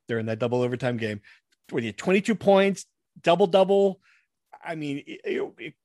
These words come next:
just seemed to find his offensive game. Now, Pat, I'm not, I'm not saying he's gonna become Geo Baker, but there is a sense there. All right, so you're, you're, you're bringing back a guy who, you know, really does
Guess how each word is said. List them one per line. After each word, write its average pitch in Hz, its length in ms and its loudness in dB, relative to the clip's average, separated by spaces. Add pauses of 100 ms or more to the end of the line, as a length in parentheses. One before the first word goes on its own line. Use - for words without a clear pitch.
(200)
just - 340 -4
seemed 220 360 2
to 202 80 6
find 170 420 0
his 202 160 4
offensive 196 480 2
game. 190 360 0 (760)
Now, 214 120 -4
Pat, 220 220 6
I'm 202 80 8
not, 180 220 6
I'm 180 120 6
not 202 180 4
saying 185 200 4
he's 180 120 2
gonna 156 160 0
become 143 640 0 (160)
Geo 151 200 -2
Baker, 156 520 4 (420)
but 190 220 6 (160)
there 233 240 6
is 359 180 4
a 240 80 -10
sense 262 300 0
there. 180 220 2
All 294 60 2
right, 170 240 0
so - 120 -8
you're, 202 180 0
you're, 190 280 -2
you're 208 200 -4
bringing 247 300 2
back 214 180 4
a 196 60 -10
guy 185 340 2
who, 175 380 0 (600)
you 226 120 -4
know, 208 80 0
really 302 340 4
does 262 380 4